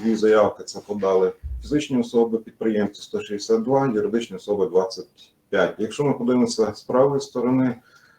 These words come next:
а, позитивних рішень прийнято п'ятдесят дев'ять, з них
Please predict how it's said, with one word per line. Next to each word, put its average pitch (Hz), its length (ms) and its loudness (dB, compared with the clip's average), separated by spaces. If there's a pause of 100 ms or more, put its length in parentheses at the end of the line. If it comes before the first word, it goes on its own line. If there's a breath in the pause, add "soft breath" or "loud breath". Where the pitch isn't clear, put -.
(120)
а, 101 300 2
позитивних 113 600 4
рішень 135 340 -2
прийнято 113 420 2
п'ятдесят 98 560 0
дев'ять, 82 360 4 (260)
з 95 100 -6
них 117 220 2